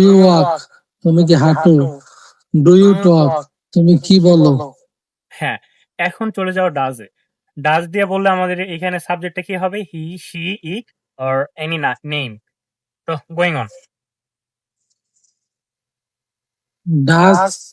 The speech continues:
Speaker 1: he lie? সে কি মিথ্যা বলে? Does he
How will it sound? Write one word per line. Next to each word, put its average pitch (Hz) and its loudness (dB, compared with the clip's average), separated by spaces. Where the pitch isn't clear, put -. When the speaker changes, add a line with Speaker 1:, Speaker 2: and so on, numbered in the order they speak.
Speaker 1:
he 180 6
lie? 156 2
সে - 2
কি 190 4
মিথ্যা 180 2
বলে? 180 4
Does 180 4
he 175 6